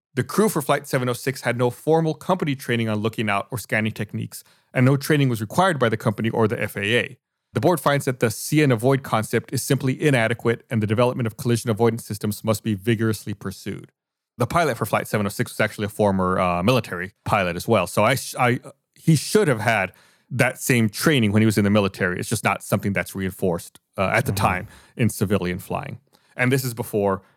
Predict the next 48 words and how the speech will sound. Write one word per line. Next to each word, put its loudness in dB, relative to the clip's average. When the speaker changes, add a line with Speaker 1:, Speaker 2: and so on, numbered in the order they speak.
Speaker 1:
you -2
know, 4
those 2
collision 2
avoidance 0
systems -4
like -4
we -4
talked -2
about -2
Speaker 2:
Yeah. 2
Speaker 1:
in 2
our 2
Brazil 2
collision -6
episode. -12
So, 2
as 2
always, 4
there 2
were 2
some 0
findings -2
here -16
that -2
the 2
N 2
T -4
S -4
B -4
came -2
up -8
with. -14
Flight 0
seven 2
oh 4
six -4
was 2
operating 2
in 4
accordance 2
with 0
the 0
instrument 2
flight 2
rule 2
flight 0
plan 0